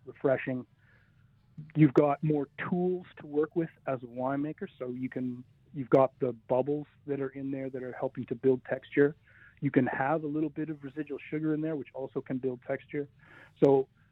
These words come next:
there's a few things there already that are, that are, uh, that are tools that a winemaker can use to help make that non-alcoholic sparkling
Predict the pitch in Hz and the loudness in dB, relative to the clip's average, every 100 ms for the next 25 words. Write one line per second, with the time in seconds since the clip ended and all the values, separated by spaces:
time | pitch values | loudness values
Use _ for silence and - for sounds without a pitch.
0 | - - 151 151 147 - 233 - 202 139 | -20 -4 2 2 2 2 2 4 2 4
1 | 147 147 131 127 135 117 123 156 131 127 | 4 2 2 -2 -4 -8 -16 -14 -12 -10
2 | 120 _ - 139 131 131 127 127 120 120 | -10 _ -4 -2 -2 -4 -8 -12 -14 -16
3 | _ _ - 139 127 131 _ - - 185 | _ _ -10 -8 -8 -12 _ -8 6 10
4 | 165 139 143 131 135 143 139 139 - 127 | 10 8 6 6 4 0 -4 -10 -10 -6
5 | 131 123 127 _ _ - - - 147 - | -6 -6 -12 _ _ -12 -4 0 0 -2
6 | 131 131 - 127 127 - 139 139 147 147 | -8 -8 -8 -8 -8 -6 -4 0 0 -4
7 | 131 - 151 143 _ 131 123 - 127 123 | -8 -4 -2 -4 _ -14 -14 -14 -16 -16